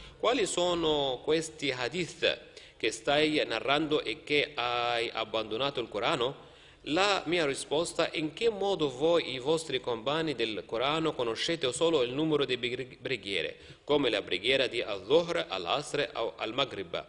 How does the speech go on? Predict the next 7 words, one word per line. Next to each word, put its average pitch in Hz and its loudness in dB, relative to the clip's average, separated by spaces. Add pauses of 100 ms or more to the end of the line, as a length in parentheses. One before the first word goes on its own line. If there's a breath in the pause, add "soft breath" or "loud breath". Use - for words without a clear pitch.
(340 loud breath)
Come 185 2
fai 165 2
a 120 0
conoscere 151 0
l'atteggiamento 127 0
di 120 -4
Arafah?" 139 -4